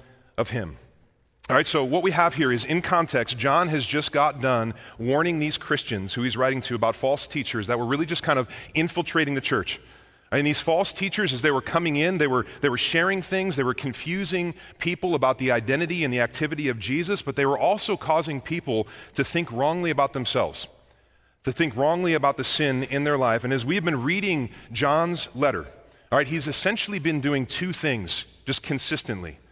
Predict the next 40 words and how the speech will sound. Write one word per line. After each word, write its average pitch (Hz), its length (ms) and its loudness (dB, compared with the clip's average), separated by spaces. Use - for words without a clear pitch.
which 135 180 -2
are 143 80 4
really 151 360 2
helpful 117 680 -2
for 135 220 -2
us 139 180 2
today. 113 340 -2
The 139 80 -2
first 208 320 0
thing 175 160 2
that 131 100 2
he's 151 160 -2
been 135 180 0
doing 147 280 2
as 117 80 -2
he 127 100 0
writes, 147 360 2
he 127 60 -4
seeks 175 340 -2
to 175 120 -2
expose 156 720 0
these 127 200 -2
false 151 360 0
teachings 131 500 -4
of 123 120 -4
the 123 60 -4
time 127 380 0
of 107 80 -4
these 127 160 -4
Christians 123 480 -4
in 143 220 -4
their 139 120 2
space. - 460 -4
These 135 160 0
false 170 300 0
teachings 185 420 -2
that 143 100 2
were 127 100 0
confusing 156 600 -4
people 160 520 -4